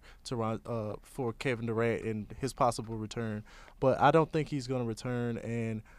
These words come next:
I don't think, I don't think he's thinking about free agency. I think that he's an N B A player. He's a champion. I think he wants to win right now. If he can go, he'll go. Um, I do think Steve Kerr isn't that honest. He said he has to practice first. Who practices in, during the finals?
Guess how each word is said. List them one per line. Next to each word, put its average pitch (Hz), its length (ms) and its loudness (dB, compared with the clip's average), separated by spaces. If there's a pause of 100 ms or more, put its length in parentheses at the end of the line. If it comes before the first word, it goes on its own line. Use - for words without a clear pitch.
(560)
I 180 580 12 (100)
don't 196 280 8
think, - 440 4 (160)
I 254 80 12
don't 339 160 12
think 277 160 6
he's 208 120 4
thinking 143 220 4
about 113 300 0
free 110 200 -6
agency. 101 360 -8
I 175 120 10
think 185 260 0 (160)
that 135 260 4 (100)
he's 156 220 -2
an 139 80 4
N 165 120 2
B 160 100 4
A 160 80 4
player. 160 340 4
He's 147 180 -2
a 117 40 -4
champion. 147 420 0
I 143 60 4
think 156 180 2
he 151 80 0
wants 139 180 0
to 127 80 -2
win 127 220 0
right 120 200 2
now. 127 280 0 (220)
If 143 120 -2
he 190 80 4
can 151 160 -2
go, 135 220 6
he'll 120 220 0
go. 127 340 2 (400)
Um, 127 280 0
I 127 100 2
do 143 180 0
think 139 260 -2
Steve 139 360 -4 (240)
Kerr 151 220 2
isn't 135 220 2
that 131 140 2
honest. 143 360 2
He 165 60 -4
said 143 220 2
he 143 120 0
has 147 160 6
to 123 100 -2
practice 143 380 6
first. 160 360 0 (600)
Who 220 180 0
practices 143 640 8
in, 131 120 0
during 131 240 4
the 110 60 -2
finals? 104 500 -2